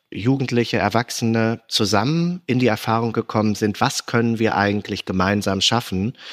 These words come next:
Und das war am Ende innerhalb von anderthalb Tagen auf mehr als zweihundert Quadratmetern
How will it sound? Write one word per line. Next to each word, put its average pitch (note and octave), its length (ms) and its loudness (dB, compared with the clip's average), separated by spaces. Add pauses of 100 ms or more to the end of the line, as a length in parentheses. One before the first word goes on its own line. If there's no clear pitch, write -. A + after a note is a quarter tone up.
(360)
Und G#2 480 4
das G#2 340 -2
war G#2+ 180 4
am G#2+ 120 0
Ende G#2 300 0
innerhalb G2+ 340 -2
von G2 320 -2 (420)
anderthalb G#2 520 0
Tagen G#2 560 2 (500)
auf - 320 -2
mehr G#2 240 4
als - 180 -2
zweihundert G2+ 340 0
Quadratmetern G2 1080 0